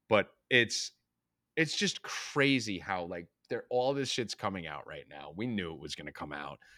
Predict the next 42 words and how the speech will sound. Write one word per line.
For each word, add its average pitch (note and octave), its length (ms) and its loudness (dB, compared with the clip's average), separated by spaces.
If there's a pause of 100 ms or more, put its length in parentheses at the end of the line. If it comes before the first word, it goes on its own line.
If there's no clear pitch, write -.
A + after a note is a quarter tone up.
It's C3 180 -2
all C#3+ 160 4
coming C3 280 2
out A2+ 220 2
that G#2+ 100 -2
now G#2+ 180 0
certain A#2 380 -4
people A#2 280 0
shouldn't A#2 480 0 (360)
get A#2+ 180 2
the B2+ 80 0
vaccine A#2+ 880 2
and A2 160 -2
that G#2+ 180 -4
they A#2 140 -2
lied B2 400 0
on B2+ 140 -2
the B2 80 0
reports B2 720 0
and A#2+ 160 -10
this A#2 140 -10
and B2+ 80 -12
that. - 80 -14 (400)
It's D#3+ 200 -2
just, - 220 -6
like, D#3 180 0
the E3 80 2
world F3 360 2
we E3+ 100 2
live C#3 220 2
in C#3+ 140 -2
right C#3+ 180 -2
now, C#3+ 260 -2
like, B2 240 -4
when A#2+ 140 -4
I A#2 80 0
see - 300 2
people D#3 300 0
getting A#2+ 240 0
so - 420 -4
mad B2 500 -2
and, G#2 140 -2